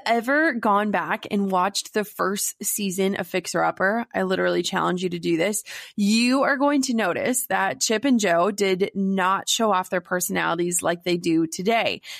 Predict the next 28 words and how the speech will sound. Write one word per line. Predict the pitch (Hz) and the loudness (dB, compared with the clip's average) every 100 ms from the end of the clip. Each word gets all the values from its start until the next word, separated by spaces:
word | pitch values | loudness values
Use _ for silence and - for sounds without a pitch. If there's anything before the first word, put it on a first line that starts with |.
| - | -6
In | 208 | -2
fact, | 214 208 - - | 0 -2 -4 -2
the | 208 | 0
show, | - - 180 202 294 | 0 0 2 2 2
it | 381 | 0
used | 208 208 247 - | -2 0 0 0
to | 226 | -2
be | 240 233 226 | 0 2 2
way | 196 190 196 196 | 0 2 2 4
more | 190 180 | 2 2
dry. | 175 165 107 107 196 - - | 2 0 0 -2 -4 -12 -4
It's | 214 - | -2 -2
clear | - 233 240 | -2 2 4
that | 262 240 | 2 2
over | 214 | 0
the | 208 | -2
years, | 185 170 156 202 | -2 0 0 0
they've | 226 196 | -2 -2
gotten | 185 180 196 | -2 -2 -4
far | - - 202 202 214 226 | -6 -2 -2 0 0 0
more | - 214 202 | -2 0 -2
comfortable | - 185 185 196 196 214 | -2 -6 -4 -4 0 2
in | 208 190 | 2 -2
front | - 185 | -4 -4
of | 180 | -4
the | |
cameras. | 175 170 160 123 - - | -6 -2 -2 -2 -4 -4
And | 202 202 | -2 -2